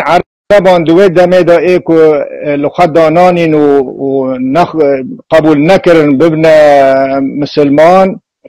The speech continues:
اه، ایاد و تغلب و بنی کلاب و هنک عشیر دین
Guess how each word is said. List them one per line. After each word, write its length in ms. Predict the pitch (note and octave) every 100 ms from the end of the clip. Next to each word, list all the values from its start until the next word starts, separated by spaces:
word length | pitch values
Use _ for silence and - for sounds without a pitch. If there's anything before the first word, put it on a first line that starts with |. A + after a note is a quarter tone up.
| _ _ _ D3
اه، 760 | D#3 D3 C#3+ C#3 C3+ C#3 - - _ _ _ _ _ _ _ _ _ _ _ _ _ _ _ _ _ _ _ -
ایاد 600 | D#3+ D#3+ E3 G3 G3 -
و 120 | D3+
تغلب 680 | - E3 D#3 F3 G3 G3 D#3 -
و 140 | D#3+
بنی 320 | C#3 D3+ D#3 D3
کلاب 640 | D#3 D3+ F#3 F#3+ E3+ -
و 140 | D3
هنک 320 | D3 F3 D#3+
عشیر 520 | C3+ C#3 - E3+ F3 D#3+ C#3 D3
دین 500 | C#3 F#3 G3+ G3